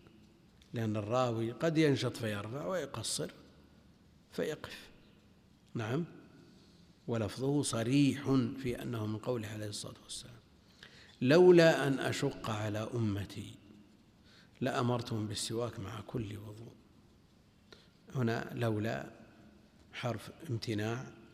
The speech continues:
لوجود، امتنع الأمر لوجود المشقة، امتنع الأمر لوجود المشقة، "لولا أن أشق على أمتي"، وهذا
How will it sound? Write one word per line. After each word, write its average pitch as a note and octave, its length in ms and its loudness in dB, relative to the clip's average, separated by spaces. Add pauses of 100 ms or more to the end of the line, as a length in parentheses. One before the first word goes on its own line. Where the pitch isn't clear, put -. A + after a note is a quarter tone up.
(140)
لوجود، A2 540 -8 (1040)
امتنع A#2 440 -2
الأمر C3 540 0
لوجود A#2+ 720 -2
المشقة، G#2+ 580 -4 (880)
امتنع G#2+ 360 -2
الأمر C3+ 360 2
لوجود B2+ 720 2 (220)
المشقة، A2 560 -2
"لولا C3+ 380 4
أن A#2+ 60 -4
أشق - 640 -6 (360)
على A#2+ 200 0
أمتي"، A#2 480 -2
وهذا B2 640 -4